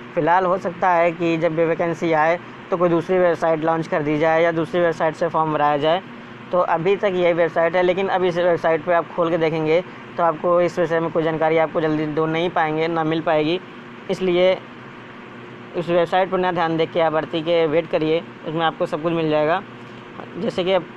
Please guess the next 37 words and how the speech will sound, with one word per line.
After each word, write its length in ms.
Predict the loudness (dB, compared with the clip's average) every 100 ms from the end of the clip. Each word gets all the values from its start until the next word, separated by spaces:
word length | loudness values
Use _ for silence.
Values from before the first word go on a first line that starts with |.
| -2
कैसे 240 | -2 0 0
भरा 220 | 2 4
जाएगा, 300 | 4 4 2
तो 120 | 0
जैसे 280 | 0 0 0
जो 120 | 2
भी 100 | 2
आधिकारिक 360 | 0 0 2 2
वेबसाइट 300 | 0 0 0
होगी 180 | 0
उसको 180 | -2 -2
आप 160 | -2 -2
ओपन 240 | -2 -2
करेंगे, 280 | 0 0 -2
उसमें 240 | -2 0
आपको 220 | -2 -2 -2
बहुत 200 | -2 -2 -14 -18 -18 -10 -4
ऑप्शन 260 | -2 0
होंगे। 180 | 0 2
उसमें 360 | 0 0 -2 2
आपका 480 | 0 0 2 2 0 -12 -16 -12
दो 200 | -2 2
हज़ार 180 | 2 2
अठारह 340 | 2 2 2
की 100 | 2
भर्ती 260 | 0 0 -2
पे 120 | -4
क्लिक 260 | -2 -4 -2
करना 220 | -2 0
होगा 360 | 0 2 2 0 -4 -2
और 220 | 0 2
योगा 320 | 2 2 2
शिक्षक 320 | -2 -4 -6
की 100 | -2
भर्ती 320 | 0 0 -2 0
पे 100 | 0
आपको 340 | 0 0 -2